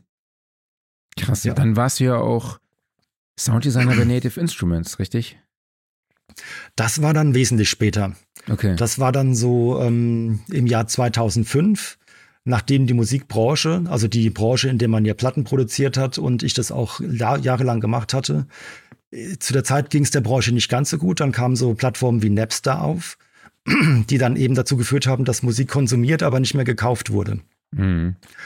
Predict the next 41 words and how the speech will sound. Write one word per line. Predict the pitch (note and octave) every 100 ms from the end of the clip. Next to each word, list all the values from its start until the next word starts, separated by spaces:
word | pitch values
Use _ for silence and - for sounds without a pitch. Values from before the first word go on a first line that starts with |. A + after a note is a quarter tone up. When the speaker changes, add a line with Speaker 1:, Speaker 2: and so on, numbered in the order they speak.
| - - -
Speaker 2:
Und | - A#2+
dann | B2
hab | A2+
ich | A#2+ -
eben | C#3
angefangen, | D3 D3 B2 D3 D3 D3
äh, | D#3+ C3 C3+ C3+ C3+ - - _
zu | -
überlegen, | C3 C3 C3+ C#3+ C3
was | A#2+
kann | - C#3
ich | C3+ C#3
noch, | B2+ D#3+ -
und | C#3
hab | B2+ C3
mich | C3 D#3
eben | B2+
bei | B2+
Native | B2 B2 -
Instruments | A#2+ - G#2+ F#2+
beworben. | - G2 G2 G2+ G#2 - _ _ _ _ _ _ _ _ _ _ _ _ _ _ _ _ _ _ _
Speaker 1:
Dann | G2+ F#2+ G2
warst | F#2 C3
du | B2
Speaker 2:
Und |
Speaker 1:
wie | G#2
Speaker 2:
hab | F#2+
dann | A#2+
Speaker 1:
lange |
Speaker 2:
dort | A2+ C3
Speaker 1:
da? | C#3+
Speaker 2:
als | A#2+
Speaker 1:
Was | A#2 - - - - _ _ _ _ _ _ _ _ _ _ _
Speaker 2:
Ja. | A2 F2+ E3 - _ _ _ _ - - - -
Ich | A2
hab | C#3+ - -
zweitausendfünf | C3+ D3+ C#3 B2+ C3 D3 D#3 -
dort | C#3 -
als | A#2+ -
Sounddesigner | B2+ C3 B2+ A#2 A2 A2+
angefangen | A2+ B2 D3 F3 G#3 -